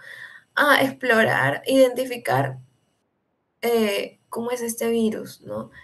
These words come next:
Con un nivel exploratorio para poder definirlo, interpretarlo, determinar. Entonces, en este nivel exploratorio lo que querían era saber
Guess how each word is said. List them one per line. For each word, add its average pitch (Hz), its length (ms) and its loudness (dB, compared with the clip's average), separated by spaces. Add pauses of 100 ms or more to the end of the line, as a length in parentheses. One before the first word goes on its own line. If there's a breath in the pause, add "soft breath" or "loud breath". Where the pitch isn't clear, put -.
Con 214 180 -2
un 226 80 0
nivel 240 240 0
exploratorio 202 960 0
para 196 240 -6
poder 202 220 -2
definirlo, 208 760 -4
interpretarlo, 190 800 -6
determinar. 190 640 -4 (400 loud breath)
Entonces, 262 460 0 (260)
en 226 160 0
este 269 220 0
nivel 262 300 2
exploratorio 254 720 2
lo 247 140 2
que 202 160 -6
querían 226 440 -2
era 247 200 -2
saber 214 440 -4